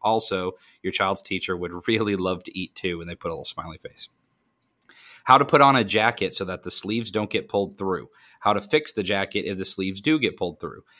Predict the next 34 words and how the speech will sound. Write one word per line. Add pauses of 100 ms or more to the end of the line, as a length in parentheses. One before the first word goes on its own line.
How
to
zip
it
up. (480)
How
to
zip
up
and
snap
or
button
pants. (260)
Your
child
will
be
the
holy
grail
of
their
class
if
they
can
tie
their
shoes.
Ain't
that
the
truth?